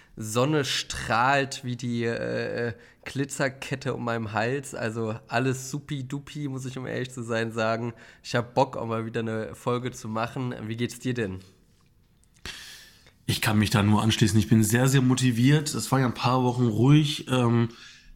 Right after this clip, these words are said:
Speaker 2: dementsprechend haben sich natürlich ja hier auch ein bisschen die Sachen, ähm, so ein bisschen aufgestaut, könnte man sagen. Man kann wirklich hier sehr wertig einige gute Projekte durchsprechen, die so über den Januar hinweg released wurden. Ansonsten,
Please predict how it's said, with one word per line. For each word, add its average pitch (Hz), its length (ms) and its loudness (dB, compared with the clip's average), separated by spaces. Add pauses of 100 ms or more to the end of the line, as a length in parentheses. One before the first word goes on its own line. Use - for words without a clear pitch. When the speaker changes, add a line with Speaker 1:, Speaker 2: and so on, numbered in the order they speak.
(140)
Speaker 2:
dementsprechend 123 800 4 (220)
haben 117 180 4
sich 120 120 2
natürlich - 220 0
ja 127 60 6
hier 117 160 4
auch 107 60 0
ein 107 100 4
bisschen 117 300 2
die 110 100 4
Sachen, 131 520 4 (180)
ähm, 107 340 6
so 101 60 4
ein 104 60 4
bisschen - 340 -2
aufgestaut, 113 880 0
könnte 107 220 4
man 107 160 6
sagen. 113 200 2
Man 107 120 4
kann 113 180 4
wirklich 120 320 4
hier 120 220 4
sehr 107 280 0
wertig 113 440 0 (400)
einige 113 540 4
gute 139 320 4
Projekte 131 440 2
durchsprechen, 117 600 2
die 110 160 0
so 113 160 2
über 117 160 0
den 113 140 4
Januar 113 340 4
hinweg 110 420 2
released 110 520 2
wurden. 127 360 4 (380)
Ansonsten, 127 920 4